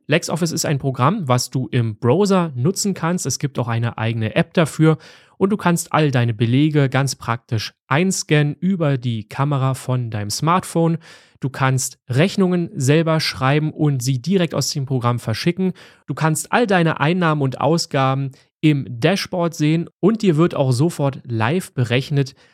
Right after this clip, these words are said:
wie viel du für deine Steuer zurücklegen solltest. Natürlich kannst du das Ganze dann ganz einfach über Elster direkt an dein Finanzamt schicken oder aber du lässt deinen Steuerberater nochmal rüber gucken, dem kannst du einen extra Zugang nochmal geben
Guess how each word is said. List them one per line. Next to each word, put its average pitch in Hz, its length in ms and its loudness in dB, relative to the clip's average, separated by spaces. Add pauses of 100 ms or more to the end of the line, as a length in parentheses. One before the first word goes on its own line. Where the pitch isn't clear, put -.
(140)
wie 147 140 0
viel 143 260 0
du 143 280 0
für 160 200 2
deine 131 480 2 (140)
Steuer 113 480 2
zurücklegen 123 640 2
solltest. 98 500 -4 (320)
Natürlich 214 380 0
kannst 175 200 -2
du 151 40 0
das 135 160 0
Ganze 147 260 0
dann 131 240 0 (300)
ganz 165 200 0
einfach 147 300 0
über 185 340 2
Elster 151 360 0
direkt 160 400 0
an 135 360 -2
dein 120 260 0
Finanzamt - 600 -2
schicken 202 360 -2 (220)
oder 254 260 2
aber 208 180 2
du 175 100 2
lässt 170 220 0
deinen 156 100 2
Steuerberater 151 640 0
nochmal 135 240 2
rüber 151 260 2
gucken, 147 380 -4
dem 135 180 2
kannst 131 260 0
du 139 60 2
einen 120 80 2
extra - 380 -2
Zugang 160 360 -2
nochmal 147 280 0
geben 135 260 2